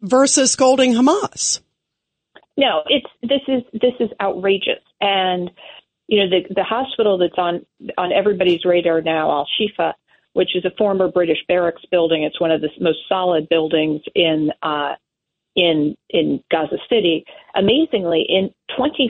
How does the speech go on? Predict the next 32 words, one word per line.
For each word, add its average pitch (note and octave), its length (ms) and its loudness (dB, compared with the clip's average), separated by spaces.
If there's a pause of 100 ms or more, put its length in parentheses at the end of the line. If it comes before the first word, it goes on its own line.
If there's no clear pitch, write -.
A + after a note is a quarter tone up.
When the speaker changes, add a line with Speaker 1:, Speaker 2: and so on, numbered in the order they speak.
Speaker 2:
fourteen, A3+ 500 -4 (540)
Senator G3 320 0
Cruz, F#3 420 -2
for F3 120 -2
whom F3+ 200 0
I E3 120 0
then D#3+ 280 0
worked, D3+ 300 -2 (340)
wrote F3+ 200 2
an F#3 200 0
op-ed F#3 560 -2
about, E3 460 -2 (480)
uh, G3 120 2
what F#3 160 0
we F#3 120 0
called F3 300 -4
a E3 60 -2 (140)
tale F3+ 200 2
of E3+ 80 -4 (100)
two F3+ 100 -2
hospitals, G#3 640 -8
which E3+ 200 -4
was D#3+ 160 -4
about D#3 320 -2 (140)
Al D#3 120 -2
Shifa, F#3+ 580 0
where D#3 120 0
Hamas E3+ 460 -4 (220)
was D#3 100 0 (100)
in F#3+ 160 2
the G#3 60 2
basement F3+ 500 -2